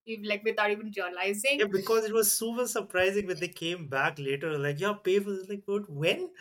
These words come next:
Speaker 2: Like,
Speaker 1: <laughs>
Speaker 2: "Yeah, you had to pay."
Speaker 1: Yeah, so they'll lead you one by one, like, into the water. But, like, there's, there's, there's one person who comes with you and then you go
Speaker 2: Mm-hmm.
Speaker 1: down and, oh my God, yeah, that experience was, like, so good.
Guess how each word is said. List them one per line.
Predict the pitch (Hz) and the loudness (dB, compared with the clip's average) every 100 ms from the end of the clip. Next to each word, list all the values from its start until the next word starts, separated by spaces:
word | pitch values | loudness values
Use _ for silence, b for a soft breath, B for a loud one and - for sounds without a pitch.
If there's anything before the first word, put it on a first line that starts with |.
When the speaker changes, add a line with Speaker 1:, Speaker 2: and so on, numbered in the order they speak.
| B B B | B B B
Speaker 2:
Like, | 156 165 240 | -8 2 4
Speaker 1:
<laughs> | |
Speaker 2:
"Yeah, | 208 214 | 6 2
you | 196 | 2
had | 190 | 0
to | 202 202 | -2 -6
pay." | 175 180 175 - | -8 -10 -12 -8
Speaker 1:
Yeah, | 254 381 494 | -4 -4 -4
so | - 262 226 208 _ | 4 4 4 -2 _
they'll | 202 220 226 | 0 2 2
lead | 220 208 | -4 -6
you | 220 | -4
one | 208 196 | -4 -2
by | 196 196 | -4 -4
one, | 196 196 | -6 -6
like, | 196 | 0
into | 226 214 | 0 0
the | 202 | -6
water. | 196 175 208 | -4 -6 -4
But, | 208 214 | -2 0
like, | 220 220 | 0 0
there's, | 220 214 | 0 0
there's, | 208 214 214 208 | -2 -4 -6 -2
there's | 220 208 | -2 0
one | 202 | -2
person | 202 196 208 | -2 -4 -4
who | 202 | -4
comes | 202 190 185 | -4 -2 -4
with | 185 196 | -2 2
you | 185 | 2
and | 185 180 | 2 -2
then | 185 | -2
you | 190 | 0
go | 139 123 | 4 6
Speaker 2:
Mm-hmm. | |
Speaker 1:
down | 120 110 107 | 8 8 4
and, | - B B B | -6 B B B
oh | 226 | -2
my | 202 196 | 0 -2
God, | 180 | -4
yeah, | 190 180 | -6 -4
that | 196 | 0
experience | 208 202 - 190 190 190 | 0 0 -6 -6 -8 -4
was, | 196 | -4
like, | 202 | -2
so | - 190 185 202 | -2 -4 -6 -10
good. | 175 170 226 277 | -14 -6 -4 -2